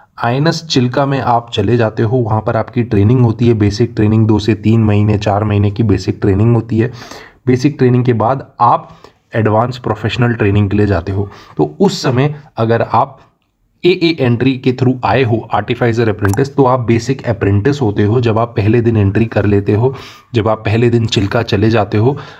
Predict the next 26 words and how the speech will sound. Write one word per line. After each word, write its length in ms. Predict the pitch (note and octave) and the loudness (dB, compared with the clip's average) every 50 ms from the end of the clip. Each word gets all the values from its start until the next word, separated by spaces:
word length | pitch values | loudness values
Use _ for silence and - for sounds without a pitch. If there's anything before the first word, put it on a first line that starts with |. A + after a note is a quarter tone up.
| - - _ - | -20 -18 _ -2
आप 440 | - B2 C#3+ E3 - - - _ _ - | 0 0 0 -2 -4 -12 -20 _ _ -4
वहाँ 240 | B2 G#2+ G2 G#2+ G2 | -2 -2 0 -2 -4
पर 260 | - - C3 C3 - - | -2 -2 -4 -4 -2 0
एक 200 | A#2+ C3 B2+ - | 0 0 0 2
normal 500 | A#2 G#2 G#2 A2 A#2 B2 C3 C#3+ C#3+ - | 2 2 2 2 2 0 0 0 -2 -2
apprentice 600 | - G#2+ - - F#2+ G2 G2 F#2+ C3+ C#3+ D3 - | -4 -6 -4 -2 0 0 0 0 0 0 0 -2
होते 200 | B2 A#2+ - B2 | -2 0 2 2
हो। 260 | A#2+ B2 C#3+ C#3 - - - | 2 2 0 -2 -4 -2 0
Basic 360 | B2+ C3 B2+ B2+ C#3+ C#3+ C#3+ | 2 2 2 2 -2 -2 0
आपके 300 | B2+ A#2 - - - B2+ | -2 -4 -4 -2 -4 -4
पे 260 | A#2+ - - B2 C#3+ C#3+ C#3+ - - - - - _ _ _ | -2 0 2 2 2 2 0 -6 -18 -20 -20 -20 _ _ _
ट्वेंटी 320 | B2+ A#2+ B2 A#2 A#2+ C#3 | 2 2 2 2 2 2
वन 180 | C3 C#3 C#3 C3+ | 2 2 2 0
सेवन 300 | C3 - A#2 G2+ A#2+ A#2+ | 0 0 0 2 2 2
हंड्रेड 300 | A#2 A#2 A#2 A#2 A#2+ A2+ | 4 4 4 2 0 0
की 120 | - - | 0 0
आपकी 280 | A#2+ G#2+ G#2 - - C3 | 0 0 0 -2 -2 -2
basic 520 | A2 G2+ G#2+ G2+ G2 - B2+ G#2+ - - _ _ _ _ | 0 2 2 0 0 0 -4 -4 -6 -8 _ _ _ _
पे 140 | A#2+ A#2+ C3 | 2 2 2
होती 360 | A#2+ A#2+ A2+ A#2 - A#2+ A#2 | 2 0 -2 -2 -2 -2 0
है, 120 | A#2 A#2+ | 0 0
basic 400 | A#2 G#2+ G#2 G#2 G#2 - A2+ - | 0 0 -2 -2 -2 -4 -6 -6
hand 300 | - - G#2+ G#2 G#2+ A#2 | -4 -2 0 0 0 0
salary 420 | - - - G#2 G#2+ G2 - B2 B2+ | 0 0 0 0 0 2 2 2 2
होती 360 | A2+ A2 G#2 G2 - A2+ G#2+ | 4 2 0 0 0 0 0
है 200 | A2 B2+ C3 B2+ | 2 0 -2 -4